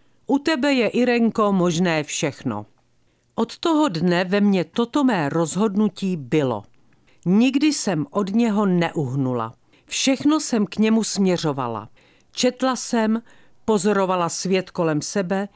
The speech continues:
zapisovala si všechno možné a těšila jsem se, až budu velká, že si koupím psací stroj, na kterém napíšu svoji knihu.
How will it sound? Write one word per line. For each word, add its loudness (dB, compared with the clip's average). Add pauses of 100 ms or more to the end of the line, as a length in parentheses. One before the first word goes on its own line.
(300)
zapisovala -2
si -6
všechno -2
možné -2 (220)
a -4
těšila -2
jsem -2
se, -2
až -2
budu -2
velká, -4 (360)
že 0
si 0
koupím 0
psací -6
stroj, -2 (340)
na 0
kterém 0
napíšu -2
svoji -2
knihu. -4